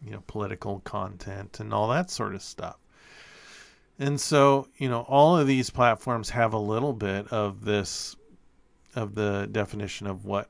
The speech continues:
you know, what I might be interested in. But on the other hand,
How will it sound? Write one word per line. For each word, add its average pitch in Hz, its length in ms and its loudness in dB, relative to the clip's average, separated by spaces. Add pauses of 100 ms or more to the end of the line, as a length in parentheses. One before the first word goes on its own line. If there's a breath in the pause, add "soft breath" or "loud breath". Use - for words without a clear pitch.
(200)
you 117 100 -8
know, 98 140 -6
what 101 320 -4
I 107 140 2
might 98 320 -4 (100)
be 110 180 -6
interested 104 760 -8
in. 98 280 -10
But 104 280 2 (560 soft breath)
on 117 180 -2
the 120 80 -2
other 110 180 0
hand, 117 520 -4